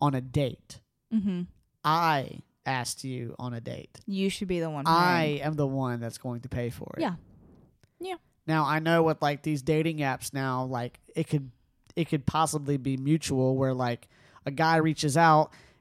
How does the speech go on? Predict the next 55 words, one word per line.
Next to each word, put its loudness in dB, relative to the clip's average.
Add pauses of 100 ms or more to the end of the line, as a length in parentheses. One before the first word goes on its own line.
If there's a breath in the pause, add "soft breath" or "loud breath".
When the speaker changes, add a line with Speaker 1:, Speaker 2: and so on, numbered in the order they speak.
Speaker 1:
and 2
then 0
you 2
start 2
talking 2
and -6
then -2
you're 0
both 6
into 2
each 0
other. 0
But 4
Speaker 2:
Yeah. 2 (560)
Speaker 1:
I, 2 (220)
I 0
just, 0
for -2
some -2
reason, -2
I, -12
I -8
guess -2
that's -2
just -6
the -4
Southern 2
in -4
me. -2 (280)
Speaker 2:
No, 0
I -6
mean, -8
and -2
Speaker 1:
That 4
Speaker 2:
I 2
think 6
Speaker 1:
I 8 (120)
Speaker 2:
that's, 4
Speaker 1:
should -4
always, 6
Speaker 2:
that's 4
true. 2
Speaker 1:
uh, 4 (100)
the 0
guy 6
should 0
always 2
pay, -2
Speaker 2:
I'm 0
in 2
Speaker 1:
like, 2
Speaker 2:
the -2
Speaker 1:
for -4
Speaker 2:
same, 0
Speaker 1:
dates. -6